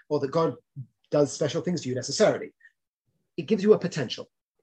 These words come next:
The same way your intelligence is a potential, that idea we mentioned of potential and actual is an Aristotelian concept. You live out your potential. Something is latent. You live out potential. Same way with your intellect. You can actualize the intellect's potential. Same thing with the divine essence.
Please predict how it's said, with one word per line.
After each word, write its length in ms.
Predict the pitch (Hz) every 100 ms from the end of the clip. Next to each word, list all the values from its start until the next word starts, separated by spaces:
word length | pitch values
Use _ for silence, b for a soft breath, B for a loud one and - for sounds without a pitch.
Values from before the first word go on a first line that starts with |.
| _ -
The 60 |
same 300 | - 254 254
way 120 | 226
your 180 | 185 151
intelligence 720 | - 190 185 208 240 226 - -
is 120 | 151
a 40 | 190
potential, 440 | - 196 214 208
that 140 | 165
idea 260 | 151 143 151
we 80 | 147
mentioned 320 | 147 143 143
of 80 | 131
potential 460 | 143 180 175 143
and 100 | 131 160
actual 500 | 160 - 254 285 - -
is 140 | 160
an 80 | 131
Aristotelian 580 | 123 120 - - 202 240
concept. 460 | 247 262 302 294 - _
You 140 | 160 170
live 180 | 233 -
out 260 | - 226 -
your 100 | -
potential. 640 | 139 139 143 302 359 - _
Something 240 | - 185 175
is 100 | 131
latent. 440 | 185 254 392 381 b _
You 140 | 160 190
live 160 | 233
out 160 | 226 -
potential. 580 | 147 160 214 349 - _ _
Same 200 | - 226
way 120 | 190
with 100 | 151
your 120 | 139 277
intellect. 400 | 302 294 294 -
You 100 | 160
can 140 | 180 -
actualize 580 | 208 214 - 208 190 151
the 100 | -
intellect's 540 | 196 202 196 214 - 151 _
potential. 540 | 151 143 202 254 330 b b -
Same 400 | - 226 233 - -
thing 160 | 196
with 220 | 170 147 -
the 160 | 151
divine 360 | 135 127 156 151
essence. 440 | 135 - - -